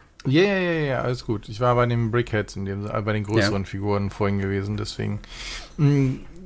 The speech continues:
Speaker 1: ich glaub, das mit den Geschichten ist ja wie bei fast allem. Also auch wenn man sagt, „Ey, ich hab noch nie Herr der Ringe geguckt, aber trotzdem finde ich die Figuren irgendwie cool“ und sonst was. Ich befürchte, die Figuren sind,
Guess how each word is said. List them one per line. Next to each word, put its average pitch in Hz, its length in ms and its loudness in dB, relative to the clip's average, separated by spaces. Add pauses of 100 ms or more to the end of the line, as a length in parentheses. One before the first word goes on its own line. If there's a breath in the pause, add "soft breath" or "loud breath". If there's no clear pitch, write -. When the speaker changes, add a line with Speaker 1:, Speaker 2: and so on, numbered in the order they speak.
(100)
Speaker 1:
ich 123 160 -2
glaub, 131 160 6
das 131 160 4
mit 131 100 2
den 120 120 2
Geschichten 143 400 0
ist 123 120 2
ja 117 320 6
wie 110 440 0
bei 92 640 4
fast - 500 -6
allem. 85 320 -2
Also 92 180 -2
auch 90 220 -2
wenn 101 120 2
man 92 320 2
sagt, 90 260 2
„Ey, 95 160 -2
ich 92 100 -4
hab 98 80 -2
noch 92 100 0
nie 90 140 -2
Herr 95 140 0
der 92 100 -2
Ringe 95 160 0
geguckt, 95 300 -6
aber 90 180 0
trotzdem 104 320 -4
finde 104 200 0
ich - 80 -8
die 101 100 -6
Figuren 104 500 2
irgendwie 98 320 0 (120)
cool“ 101 480 4
und 92 420 -2 (280 loud breath)
sonst 113 300 0
was. 120 220 4 (960 loud breath)
Ich - 160 -8
befürchte, 190 380 6
die 143 60 4
Figuren 151 360 6
sind, 147 340 4